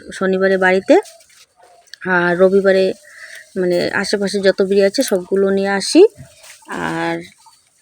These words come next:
সোমবারে বিড়িটা জমা করে দিয়ে আসে মালিকের ঘরে, কেমন? তো দেখো, এখন আর কি করব, কোনো কাজ বাজ করিনি। আর দেখো, প্লাস্টিকের মধ্যেও কিছু বিড়ি রয়েছে, আমি সবগুলো একবারে ঢেলে এক এক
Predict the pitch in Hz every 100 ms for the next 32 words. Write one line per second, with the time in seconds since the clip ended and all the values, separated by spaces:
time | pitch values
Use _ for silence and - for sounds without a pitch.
0 | - - _ - - - - - - _
1 | _ - - 214 233 208 190 269 277 226
2 | 285 415 480 - 202 202 185 180 175 185
3 | 175 220 311 196 170 160 160 170 285 208
4 | - - - - - - 220 226 208 -
5 | 247 226 202 208 208 208 208 202 196 190
6 | 196 254 254 220 - - - 196 196 196
7 | 190 190 196 190 - 190 185 185 214 185
8 | 185 185 185 180 208 - 175 175 185 185
9 | 190 185 190 185 190 185 185 180 180 180
10 | - 226 185 180 185 170 180 180 185 180
11 | 185 180 175 170 185 285 - - - -
12 | 190 175 180